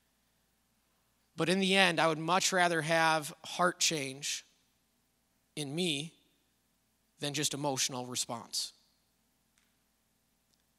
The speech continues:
And, and so that's what I'm, that's what I'm hoping for today in this, is that we begin to just process this. And this isn't about abandoning missions to the areas of the world that are reached or unevangelized. It's not saying that that's,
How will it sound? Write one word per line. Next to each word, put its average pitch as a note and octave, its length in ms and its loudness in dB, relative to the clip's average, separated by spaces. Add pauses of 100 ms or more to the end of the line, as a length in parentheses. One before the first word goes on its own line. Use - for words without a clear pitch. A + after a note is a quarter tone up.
(280)
And, C#3+ 240 -2
and C#3+ 160 -4
so D3+ 120 0
that's E3+ 320 2
what G3 100 2
I'm, D3 300 -2
that's G#3+ 160 -2
what A#3 80 2
I'm D3+ 80 0
hoping D#3 400 -4
for C#3+ 180 -6
today C3+ 560 -4 (180)
in C3+ 160 -8
this, - 380 -6 (460)
is D#3+ 80 -4
that D3+ 80 0
we G3 100 2
begin F#3+ 220 2
to E3 80 -2
just D3+ 240 -2 (680)
process D#3+ 520 4
this. B2+ 240 -6
And D#3 80 -6
this G3+ 160 6
isn't A#3 300 4
about F3 340 6 (300)
abandoning F#3 640 4
missions E3 500 4
to - 80 0
the D3+ 160 2
areas F3 320 2
of E3+ 60 2
the D#3 80 2
world D#3 260 2
that C#3+ 100 -2
are D#3+ 160 4
reached D#3+ 440 2
or D3+ 120 -2
unevangelized. C3+ 720 -4
It's C3+ 140 -4
not F3 200 4
saying F#3 280 2
that C#3+ 100 -4
that's, D3 260 2